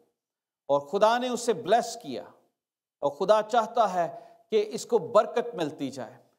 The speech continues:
लेकिन आज हम एक और बात की तरफ जाना चाहते हैं कि इसी फैमिली में बहुत सारी मुश्किलात हैं।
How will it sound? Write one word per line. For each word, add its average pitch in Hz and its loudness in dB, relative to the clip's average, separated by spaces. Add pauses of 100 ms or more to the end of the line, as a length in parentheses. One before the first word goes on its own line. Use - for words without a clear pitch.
(280)
लेकिन 226 0
आज 226 2 (320)
हम 214 0 (120)
एक 226 2
और 226 6 (400)
बात 202 2
की 233 -6
तरफ 202 -2
जाना 226 0
चाहते 196 -2
हैं 208 0
कि 226 -4
इसी 247 -4
फैमिली 247 -2
में 143 -4
बहुत 220 0
सारी 226 0
मुश्किलात 208 -2
हैं। - -14